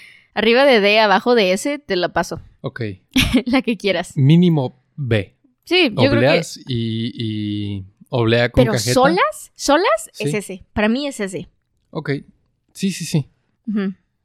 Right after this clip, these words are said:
Speaker 2: Muy bien.
Speaker 1: Pero es que la cajeta, mi problema es que no me gusta cómo se pega entre los dientes.
Speaker 2: Ujú.
Speaker 1: El sabor sí está muy rico. O sea, la mayoría de los problemas que tengo con los dulces, que por ejemplo la Gloria, es que no me gusta cómo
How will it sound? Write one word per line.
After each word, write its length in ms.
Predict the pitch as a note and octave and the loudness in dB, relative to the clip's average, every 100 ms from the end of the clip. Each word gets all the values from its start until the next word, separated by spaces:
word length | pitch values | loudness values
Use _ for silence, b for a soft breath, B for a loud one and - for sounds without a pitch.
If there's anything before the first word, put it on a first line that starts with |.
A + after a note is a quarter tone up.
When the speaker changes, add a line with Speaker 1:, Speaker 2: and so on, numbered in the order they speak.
| _ _ _ _ - | _ _ _ _ -10
Speaker 2:
Muy 260 | A2 C3 | -4 -2
bien. 220 | A2+ G2 - | -2 -4 -6
Speaker 1:
Pero 140 | C4 | -2
es 140 | C#4 - | -2 0
que 100 | E4 | -2
la 80 | E4+ | -2
cajeta, 480 | C#4+ C4 B3+ C#4+ - | -2 -4 0 0 2
mi 160 | B3+ A#3+ | 0 2
problema 640 | B3 A#3 A3+ A#3+ C4 B3+ | 2 2 2 2 0 -2
es 140 | B3+ - | -6 -6
que 760 | C4+ C#4 C4+ A3 F3+ E3 - _ _ - | -4 0 0 0 0 -4 -8 _ _ 0
no 260 | A3+ A#3 A#3 | 2 4 2
me 160 | B3 | 0
gusta 400 | B3 C4+ - B3+ | -2 -6 -2 -4
cómo 400 | B3 B3 B3 B3+ | 0 -2 0 -4
se 140 | - G#3+ | -4 -4
pega 400 | - G3+ G#3+ A3+ | 0 0 0 -2
entre 240 | A3 G#3+ | 0 2
los 200 | F#3 F3+ | 2 2
dientes. 560 | F#3 F#3 F3 C#3 - - B B | -2 -2 -2 -6 -10 -20 B B
Speaker 2:
Ujú. 140 | A2 C#3+ | -14 -4
Speaker 1:
El 100 | A3+ | -2
sabor 340 | B3 A#3 B3+ | 2 4 2
sí 160 | C4 D4+ | 2 0
está 160 | C#4 C4 | 0 0
muy 160 | C4+ | 2
rico. 220 | B3+ C4 | 0 2
O 40 | A3+ | 2
sea, 140 | A3+ | 2
la 80 | A3+ | 2
mayoría 340 | A#3 A#3 A#3 B3 | 2 2 2 0
de 40 | |
los 180 | D4+ D4 | -2 -6
problemas 500 | - A3+ A3+ A3+ C4 | -4 0 0 -2 -4
que 120 | - G3+ | -4 -2
tengo 480 | G#3 G#3+ A3+ B3 | -2 0 0 0
con 220 | - G#3+ G3+ | 2 2 4
los 140 | F#3 | 2
dulces, 360 | G3+ G#3+ A#3 A#3 | 4 2 0 -6
que 100 | G#3+ | -4
por 100 | G3 | -2
ejemplo 260 | G#3 G3 F#3 | -2 -2 0
la 140 | E3+ | 0
Gloria, 360 | F3+ F#3 A3+ D4 B B B | 2 2 2 -2 B B B
es 160 | - - | -4 -2
que 80 | C4 | -2
no 120 | C4 | -2
me 120 | C4+ | -2
gusta 340 | C4+ C4+ - C4+ | -4 -4 -4 -2
cómo 420 | - B3 C4 C4+ | -2 -2 -4 -6